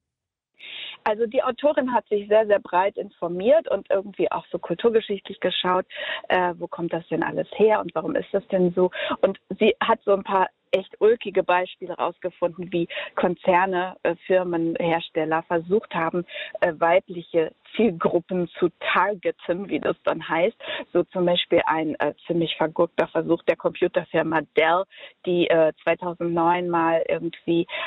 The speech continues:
eine Webpräsenz für die Frauen erschaffen hat und die Della genannt hat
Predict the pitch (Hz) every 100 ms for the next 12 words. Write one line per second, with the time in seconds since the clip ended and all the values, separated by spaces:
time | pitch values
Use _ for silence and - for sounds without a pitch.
0 | - 160 170 160 185 - - 175 165 170
1 | - 180 - - - 170 220 208 - 170
2 | - 170 180 170 196 170 165 160 - 180
3 | 185 165 151 165 160 160 160 - 170